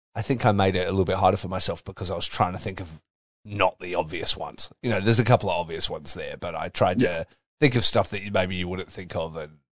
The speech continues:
Speaker 1: try to do something a little bit different. Whether I succeeded or not, I don't know.
Speaker 2: So we are gonna be getting to the Forbidden Door talk a little bit later on in the episode. Uh, we're also gonna be talking about the problems that were had with Windy City Riot and the Fight T V feed that, uh, came off of that. We,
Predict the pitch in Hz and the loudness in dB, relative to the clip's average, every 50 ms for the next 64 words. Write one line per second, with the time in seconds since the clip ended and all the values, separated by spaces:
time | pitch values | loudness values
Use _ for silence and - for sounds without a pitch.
0 | _ - - 87 78 71 - 82 - - - - 85 87 82 78 - - - - | _ -8 -6 -6 -6 -6 -8 -8 -8 -8 -8 -8 -10 -14 -16 -16 -16 -14 -12 -12
1 | - - - 80 104 123 120 110 104 92 - - - - - 107 92 85 85 78 | -12 -12 -6 4 6 8 10 10 10 8 8 4 4 4 4 4 2 2 -2 -6
2 | 78 78 78 80 78 76 71 71 - - - - - - - _ _ _ _ _ | -10 -8 -8 -6 -6 -6 -8 -10 -10 -12 -14 -14 -14 -16 -16 _ _ _ _ _
3 | _ _ _ _ _ _ _ _ _ _ _ _ - - - - - - - - | _ _ _ _ _ _ _ _ _ _ _ _ -20 -18 -16 -16 -8 2 6 10
4 | 131 120 117 120 135 143 127 127 123 120 113 104 113 - 101 113 101 98 - 113 | 12 12 12 12 12 12 12 12 12 12 12 12 10 8 8 6 6 6 6 8
5 | 107 104 98 95 98 92 95 98 95 - - 95 95 - 98 92 95 98 90 87 | 8 8 8 8 8 8 6 6 4 6 6 4 6 6 6 6 6 6 6 6
6 | 73 95 95 90 - 95 92 92 95 92 92 90 - - - - - 90 90 87 | 6 6 6 8 8 8 8 6 6 6 6 4 2 0 0 2 4 6 6 6
7 | 87 87 - - - - - - - _ _ - 110 101 98 95 95 101 113 110 | 6 4 0 -8 -18 -20 -20 -20 -20 _ _ 4 6 6 8 8 10 10 10 10
8 | 104 - - 107 107 101 95 95 - 107 95 - - 98 95 92 87 - 95 - | 10 8 6 6 6 8 8 8 8 8 8 8 8 8 8 8 6 4 4 6
9 | 107 98 98 98 98 92 104 - 101 98 95 95 95 101 98 95 92 - 101 101 | 8 8 10 8 8 6 6 6 8 8 8 8 8 8 8 6 6 8 8 8
10 | 98 92 90 - - 104 87 85 85 87 90 101 120 127 127 131 - - 87 82 | 8 8 6 6 6 6 6 6 6 8 8 10 10 10 10 8 6 4 2 0
11 | - - - 92 90 - - - 107 98 92 101 98 92 - - 107 101 101 101 | 2 4 6 6 6 4 4 4 4 6 6 6 6 6 6 6 6 8 8 8
12 | 95 90 92 85 73 - 67 73 67 60 55 - - - 104 92 90 87 87 90 | 8 6 4 2 2 2 0 0 0 0 -2 -4 0 4 6 8 8 8 8 6
13 | - - 78 101 110 113 92 - - - - - - - - - _ _ _ _ | 4 4 6 8 8 8 6 4 -2 -12 -16 -16 -18 -18 -20 -20 _ _ _ _
14 | _ _ _ - - 98 95 95 - | _ _ _ 0 6 8 8 8 6